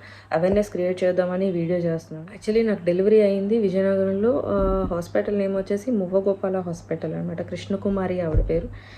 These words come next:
She is very good doctor. ఆ, actually నాకు, ఆ, ఆ టైంలో మనకి లెవెన్ ఓ క్లాక్ ఎమర్జెన్సీ C section అంటే ఆ టైంలో మనకి, మనకి విజయనగరం సైడ్ ఎవరు ఏ డాక్టర్స్ దొరకరు.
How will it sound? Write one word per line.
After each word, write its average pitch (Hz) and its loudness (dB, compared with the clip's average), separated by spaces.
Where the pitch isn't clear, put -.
She 190 2
is 180 -4
very 196 2
good 202 0
doctor. 180 0
ఆ, 180 -4
actually 226 0
నాకు, 208 0
ఆ, 196 2
ఆ 190 0
టైంలో 220 2
మనకి 214 -2
లెవెన్ 208 0
ఓ 233 0
క్లాక్ 233 2
ఎమర్జెన్సీ 214 2
C 208 0
section 196 -4
అంటే 202 -4
ఆ 185 -4
టైంలో 196 0
మనకి, 196 -2
మనకి 202 0
విజయనగరం 208 2
సైడ్ 202 2
ఎవరు 190 0
ఏ 185 0
డాక్టర్స్ 175 -2
దొరకరు. 165 -4